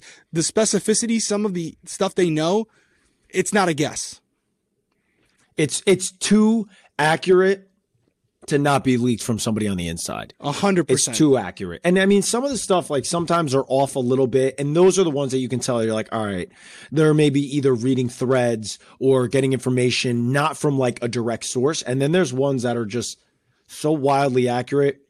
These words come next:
Speaker 2: And because we do, we know people that come off the show, we know people that we're filming, and it's like, I, I don't say anything, I know you don't, and then I read this stuff and I'm like,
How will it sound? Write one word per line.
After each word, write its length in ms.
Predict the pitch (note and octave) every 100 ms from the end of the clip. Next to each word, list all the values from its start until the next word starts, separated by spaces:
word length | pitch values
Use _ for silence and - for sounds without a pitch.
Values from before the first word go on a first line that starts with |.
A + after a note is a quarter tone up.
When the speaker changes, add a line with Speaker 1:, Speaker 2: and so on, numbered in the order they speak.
| -
Speaker 2:
And 100 | F3+
because 260 | G#3+ B3 F3
we 220 | A3 B3+
do, 240 | G3 C4+
we 180 | C3+ F3
know 160 | G#3 G#3
people 320 | - - F3+
that 120 | D#3
come 160 | - C3
off 140 | C#3
the 80 | D#3+
show, 240 | - B2+
we 120 | B2+ A#2+
know 120 | A#2+
people 280 | B2+ B2 B2
that 160 | A#2+
we're 100 | B2+
filming, 500 | A#2+ B2 B2 B2 A#2+ - -
and 220 | C#3 C#3
it's 140 | C3+ C#3+
like, 260 | C3+ B2 - _ _ -
I, 140 | D3+ -
I 120 | F3
don't 200 | F3+ C#3
say 120 | C#3+
anything, 300 | C#3 B2+ C#3+
I 60 | C3
know 160 | C#3+
you 220 | C3+ C#3+ D3
don't, 340 | C3 C3 C3
and 140 | - C#3
then 280 | C3+ C3+ C3+
I 80 | C3
read 280 | B2+ F#3
this 120 | D3+ B2+
stuff 200 | D3+ C#3
and 80 |
I'm 100 | C#3
like, 260 | C3+ B2